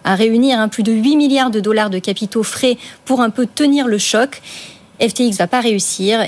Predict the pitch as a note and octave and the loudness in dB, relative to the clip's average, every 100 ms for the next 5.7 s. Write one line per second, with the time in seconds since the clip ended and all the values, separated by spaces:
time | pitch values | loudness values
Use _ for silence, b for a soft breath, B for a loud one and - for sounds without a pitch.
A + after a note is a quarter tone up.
0 | - - G3+ - F#3+ F3+ G3 F#3 F3 B3 | -4 -2 0 0 -2 -2 0 -4 -2 -2
1 | A#3 G#3+ F#3+ F#3 - G3 G#3+ F3+ E3+ - | -2 -2 -2 -2 0 0 0 0 -4 -6
2 | G3 F#3+ E3 D#3+ E3 - B3 F#3+ - G3+ | -4 -2 -2 -2 -4 -2 -2 -2 -2 -4
3 | G3 F3+ F3 F#3 G3 G3 F#3 F3 G#3+ G#3 | -2 0 0 0 0 0 -2 -2 0 0
4 | G#3+ G3 F#3 F3 G#3+ G3 F3 F#3 F3+ F#3+ | 0 -2 0 0 0 0 -2 -2 -2 -2
5 | G#3 - - - A#3+ B3 F#3 | -4 -4 -4 0 2 2 0